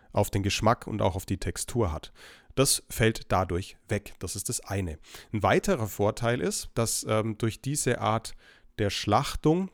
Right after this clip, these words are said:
das Herz nicht sofort aufhört zu schlagen, sondern es schlägt noch ein paar Minuten weiter und pumpt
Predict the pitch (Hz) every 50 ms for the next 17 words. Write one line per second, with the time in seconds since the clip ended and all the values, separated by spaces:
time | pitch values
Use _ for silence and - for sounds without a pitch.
0 | - - 107 - - - - - 98 104 123 - - - - - - - 123 117
1 | - - 110 - - - 123 123 - - 98 107 117 - - - 117 110 - -
2 | - 104 - - 113 104 101 92 85 85 87 - - 104 101 104 107 113 - -
3 | - 117 135 151 - - 131 - 120 107 - - 120 117 117 113 110 107 113 -
4 | - 95 90 92 92 123 147 - - 160 156 131 113 - - - 139 180 185 -
5 | - -